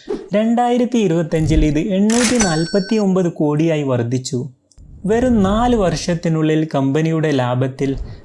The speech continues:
മൂന്നേ പോയിന്റ് ആറ് ഇരട്ടിയിലധികം വളർച്ചയാണ് രേഖപ്പെടുത്തിയത്. മൂന്നാമത്തേത് ഓപ്പറേറ്റിംഗ് പ്രോഫിറ്റ് മാർജിൻ അഥവാ ഇബിട്ട.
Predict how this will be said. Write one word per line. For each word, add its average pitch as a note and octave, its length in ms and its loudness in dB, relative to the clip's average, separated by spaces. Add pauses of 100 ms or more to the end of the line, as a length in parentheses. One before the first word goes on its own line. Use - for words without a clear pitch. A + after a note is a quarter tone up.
(120)
മൂന്നേ A#3+ 380 2
പോയിന്റ് G3+ 400 0 (120)
ആറ് A3+ 280 2
ഇരട്ടിയിലധികം F#3+ 1080 0
വളർച്ചയാണ് D3+ 800 -2
രേഖപ്പെടുത്തിയത്. A#2+ 800 -2 (640)
മൂന്നാമത്തേത് G3+ 920 0 (200)
ഓപ്പറേറ്റിംഗ് A3 680 0
പ്രോഫിറ്റ് C#3 460 -2
മാർജിൻ A#2 380 -2 (120)
അഥവാ G3 380 0
ഇബിട്ട. F#3+ 420 0